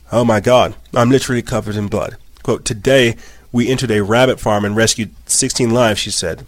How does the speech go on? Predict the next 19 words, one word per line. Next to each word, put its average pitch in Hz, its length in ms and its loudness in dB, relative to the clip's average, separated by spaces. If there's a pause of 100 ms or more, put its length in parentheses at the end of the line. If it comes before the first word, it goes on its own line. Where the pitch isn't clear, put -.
"The 113 80 -2
farmer 120 300 0
was 110 180 0
entire-, 117 480 0
was 113 160 -4
extremely 131 400 -2
aggressive 104 540 -2 (100)
and 107 100 -6
attacked 113 440 -2
us, - 200 -10 (560)
strangling 127 520 0
activists 101 560 -2
and 120 160 -2
smashing 123 420 2
their 117 140 2
heads 98 260 -2
with 107 100 -4
metal 117 240 2
poles. - 380 -12